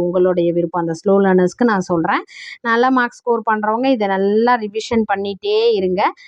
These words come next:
அதே மாதிரி நீங்க வந்து பார்க்க வேண்டியது வந்து உங்களோட ஹேண்ட் ரைட்டிங், ஓவர் ரைட்டிங் இதெல்லாம் இருக்கக்கூடாது. அதுலயும் கேர்ஃபுல்லா இருக்கணும் நம்ம.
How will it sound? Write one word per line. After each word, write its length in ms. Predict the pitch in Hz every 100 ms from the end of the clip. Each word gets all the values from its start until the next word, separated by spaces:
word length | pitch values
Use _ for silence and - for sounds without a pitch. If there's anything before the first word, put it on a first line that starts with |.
| - _
அதே 220 | 202 220 254
மாதிரி 380 | 247 220 220 285 349
நீங்க 240 | 240 226
வந்து 260 | 208 220 285 302
பார்க்க 340 | 226 214 220
வேண்டியது 380 | 208 202 202 196
வந்து 260 | 190 240 415 - - -
உங்களோட 400 | 240 262 269 254 240
ஹேண்ட் 340 | 233 226 233
ரைட்டிங், 340 | 226 240 240 226
ஓவர் 340 | 226 233 233
ரைட்டிங் 440 | 220 214 - 226 208
இதெல்லாம் 520 | 196 190 214 226 208
இருக்கக்கூடாது. 600 | 196 196 202 190 180 175
அதுலயும் 540 | 190 202 202 220 240 240
கேர்ஃபுல்லா 480 | 196 185 - 190 190
இருக்கணும் 380 | 180 175 175 165
நம்ம. 160 | 160